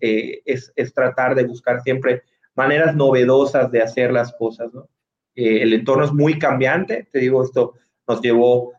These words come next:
a ir mucho más rápido hacia la transformación digital, sí o sí, te guste o no, creas o no, fue. Y, y, y pues bueno, vamos todos, algunos con unos pasos adelante, otros con unos pasos atrás.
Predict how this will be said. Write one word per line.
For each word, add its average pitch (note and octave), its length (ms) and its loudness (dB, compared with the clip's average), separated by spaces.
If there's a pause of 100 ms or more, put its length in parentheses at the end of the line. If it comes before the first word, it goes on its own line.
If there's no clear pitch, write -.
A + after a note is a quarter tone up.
(100)
a A#2+ 200 -2
ir A#2 460 -2
mucho D#3 360 -2
más C#3+ 180 0
rápido C3+ 360 0
hacia C3 140 0
la A#2 140 0
transformación A#2+ 920 -2 (100)
digital, C3 720 -4 (180)
sí E3+ 180 -2
o C#3 80 4
sí, E3+ 240 0
te - 120 -2
guste C#3 320 2
o B2 80 4
no, F3 360 0 (300)
creas D3+ 380 0
o B2 100 0
no, F#3 560 -2
fue. C3 420 -2 (120)
Y, B2 240 -2
y, A#2 360 -6
y - 40 -6
pues A#2+ 180 -2
bueno, B2+ 320 0 (260)
vamos C#3 340 2
todos, C#3 420 4
algunos B2+ 500 0
con A#2 180 -4
unos A#2+ 220 -2
pasos A#2+ 360 -4
adelante, D3+ 420 2
otros C3 260 -4
con B2+ 120 -6
unos B2 120 -6
pasos A#2 300 -2
atrás. D3+ 360 -4